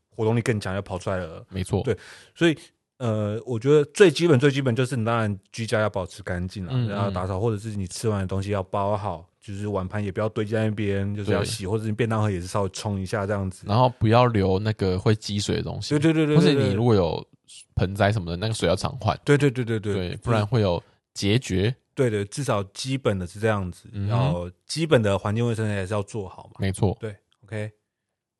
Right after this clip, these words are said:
Speaker 2: 好。
Speaker 1: 遇到不要太害怕。<laughs>
Speaker 2: 呃，或者是如果哥有钱的话，那你就搬家。
Speaker 1: 哇，<laughs> 那真的太有钱了。
Speaker 2: 为了这个，为了这种事情搬家。
Speaker 1: 我家有一只小强，我立刻要搬家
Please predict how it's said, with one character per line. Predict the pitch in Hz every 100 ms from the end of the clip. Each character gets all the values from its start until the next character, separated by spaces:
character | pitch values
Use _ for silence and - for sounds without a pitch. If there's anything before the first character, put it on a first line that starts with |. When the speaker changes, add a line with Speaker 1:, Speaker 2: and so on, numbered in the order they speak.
| -
Speaker 2:
好。 | 110
Speaker 1:
遇 |
到 | 101 110
不 | 110
要 | 98
太 | -
害 | 90 98
怕。 | - 101 92 _ _ _ _ _ _
<laughs> | - - - - - _ _ _
Speaker 2:
呃， | - 113 110 110
或 | 143
者 | 127 120
是 | - 135 123 113 104 101 95
如 | 113
果 | 120 104
哥 | -
有 | 139
钱 | 101 92
的 |
话， | 98 101
那 | 95
你 |
就 | 104 98
搬 | 110
家。 | 113 113 165 - 139 131 165
Speaker 1:
哇， | 120 123 - 151 139
<laughs> | 143 127 120 -
那 | 139
真 |
的 | 127
太 | 123 135
有 | 110
钱 | 98 95 82
了。 | 151
Speaker 2:
为 |
了 | 143
这 | 135
个， | 151 180
为 |
了 | 175
这 | 170 147
种 | 151
事 | -
情 | 117
搬 | 107 98 110
家。 | -
Speaker 1:
我 | -
家 | 143
有 | 139 113
一 | -
只 | 135 - 127
小 | - 87
强， | - 95
我 | 85
立 | 107 127
刻 | - 120
要 | 107
搬 | 110 98
家 | 160